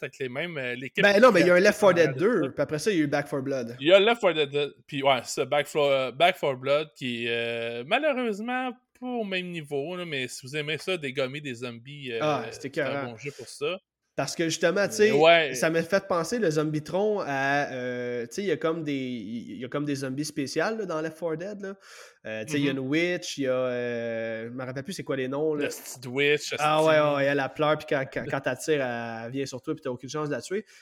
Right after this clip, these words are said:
Speaker 2: Mais tu sais, ceux qui, des hunters, ça m'a fait penser à
Speaker 1: Ouais,
Speaker 2: aux
Speaker 1: ouais,
Speaker 2: hunters,
Speaker 1: qui,
Speaker 2: qu'eux,
Speaker 1: euh,
Speaker 2: ils sautent partout, puis ils s'agrippent sur toi, là. J'ai vraiment eu cette vibe-là, puis je me disais quasiment que le jeu de Left four Dead, euh, s'était inspiré de, du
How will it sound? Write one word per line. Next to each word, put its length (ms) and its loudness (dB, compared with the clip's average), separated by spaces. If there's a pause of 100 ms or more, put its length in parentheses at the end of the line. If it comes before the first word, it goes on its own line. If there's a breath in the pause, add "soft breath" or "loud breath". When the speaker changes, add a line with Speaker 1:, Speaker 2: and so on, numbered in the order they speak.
(140)
Speaker 2:
Mais 80 -2
tu 160 -2
sais, 0 -
ceux 220 -4
qui, 180 -4
des 160 4
hunters, 540 -2 (380)
ça 160 -2
m'a 100 0
fait 180 -6
penser 280 0
à 120 6
Speaker 1:
Ouais, 60 6
Speaker 2:
aux 60 8
Speaker 1:
ouais, 40 10
Speaker 2:
hunters, 400 4
Speaker 1:
qui, 60 0
Speaker 2:
qu'eux, 160 6
Speaker 1:
euh, 60 6
Speaker 2:
ils 40 2
sautent 300 -2
partout, 340 0
puis 120 -6
ils 40 -2
s'agrippent 360 -2
sur 180 -6
toi, 200 -2
là. 140 0 (680 loud breath)
J'ai 200 0
vraiment 380 4
eu 140 2
cette 220 0
vibe-là, 480 4
puis 180 -2
je 100 -6
me 140 0
disais 320 -2
quasiment 380 -2
que 100 -4
le 80 -4
jeu 160 -4
de 40 -4
Left 140 -2
four 160 -2
Dead, 140 -2
euh, 180 -2
s'était 340 -8
inspiré 540 -6
de, 220 -10
du 140 -20